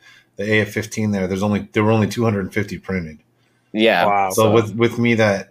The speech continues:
Speaker 1: uh, I, I can't imagine there's too many of those Out of This Worlds floating around either, to be honest with you. But I mean, just to, to call it two fifty, I mean, that, that's a sweet spot in comics for,
Speaker 2: Yeah.
Speaker 1: for, for print runs. That, that's pretty low.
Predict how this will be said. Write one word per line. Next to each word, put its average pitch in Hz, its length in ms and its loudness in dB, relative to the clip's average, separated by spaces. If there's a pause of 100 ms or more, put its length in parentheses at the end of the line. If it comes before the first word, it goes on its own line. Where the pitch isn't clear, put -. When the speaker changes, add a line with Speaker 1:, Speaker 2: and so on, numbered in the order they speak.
(100)
Speaker 1:
uh, 71 200 -12 (720)
I, 117 280 -2
I 117 40 -2
can't 151 200 0
imagine 113 440 2
there's 95 340 -4 (500)
too - 160 -8
many 117 220 2
of 107 80 0
those 92 180 -2
Out 101 140 0
of 98 80 -2
This 90 160 -10
Worlds 101 220 -6
floating 101 360 -4
around 90 340 -4
either, 98 280 -2
to - 140 -16
be 90 80 -8
honest 101 260 -6
with 113 160 -8
you. 120 240 -4 (480)
But 101 100 -2
I 98 120 2
mean, 95 380 0
just 110 260 -4
to, 104 180 -4
to - 120 -8
call 107 260 2
it 98 120 -4
two 98 140 -4
fifty, 98 760 -6
I 107 60 -6
mean, 98 160 -2
that, 95 220 -4 (140)
that's 104 200 -4
a 98 40 -6
sweet 98 300 -6
spot 98 300 -2
in 82 60 -16
comics 90 540 -12 (720)
for, 90 300 -4
Speaker 2:
Yeah. 101 120 0
Speaker 1:
for, 95 200 0
for 95 220 -4
print 98 240 -4
runs. 95 280 -2
That, 98 180 -2
that's 104 180 0
pretty 95 220 -8
low. 80 320 -8